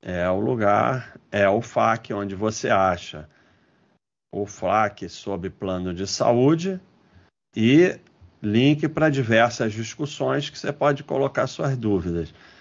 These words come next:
Então, como sempre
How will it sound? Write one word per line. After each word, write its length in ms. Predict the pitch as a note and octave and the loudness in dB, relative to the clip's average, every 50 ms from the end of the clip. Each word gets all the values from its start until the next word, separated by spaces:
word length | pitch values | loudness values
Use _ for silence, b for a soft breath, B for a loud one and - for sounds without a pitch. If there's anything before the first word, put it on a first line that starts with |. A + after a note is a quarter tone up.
| b b b b b - | b b b b b -8
Então, 680 | F2+ F#2+ - - G#2 A2 A#2+ C3 C3+ C#3 C#3+ - D3 - _ _ _ _ _ _ _ _ _ _ _ - | -8 -6 -2 2 4 6 6 6 6 4 4 0 -2 -10 _ _ _ _ _ _ _ _ _ _ _ -4
como 240 | - - B2 B2 A#2+ | 0 2 2 2 2
sempre 680 | A#2 - - A#2+ A2+ A#2+ C3 C3+ C3+ D3 D3 D3+ D#3 C#3+ | 0 0 2 2 4 4 2 2 0 -2 -2 -2 -2 -4